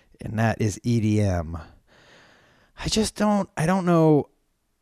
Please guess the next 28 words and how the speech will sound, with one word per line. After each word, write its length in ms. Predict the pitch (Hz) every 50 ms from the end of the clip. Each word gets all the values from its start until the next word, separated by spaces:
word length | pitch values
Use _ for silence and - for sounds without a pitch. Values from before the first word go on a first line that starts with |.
| _ _ _ _
<sighs> 420 | _ _ _ _ _ _ _ -
I 800 | - - - - - - - - - - - - - - - 143
know 140 | 147 165 165
I 120 | 151 127
sound 220 | - - 151 143 135
like 120 | 120 98
my 140 | 101 92 90
dad 580 | 78 78 80 113 113 110 110 113 113 117 110
or 80 | 110 98
my 160 | 92 90 90
grandfather, 720 | 87 82 110 113 110 110 104 - 92 87 87 87 85 87 85
but 160 | 78 104 107
it 180 | 113 139 _
doesn't 560 | - - 143 - 208 196 214 208 185 - _ -
sound 380 | - - 156 147 147 143 143
like 180 | 131 123 120 101
music 600 | 113 113 123 131 135 135 131 117 101 92 92 -
to 120 | - 98
me. 400 | 95 92 90 87 90 90 90 85 - _ - - - _ _ _ _
Part 380 | - - - - - 208 240 240
of 60 | 233
music 380 | 214 196 190 180 160 139 117 -
for 100 | - 135
me 300 | 127 131 139 139 131 123
is 300 | 95 104 110 98 82 82
the 80 | 87
story. 560 | - - - 110 107 110 107 92 82 73 57 64
Like, 200 | 98 101 95 -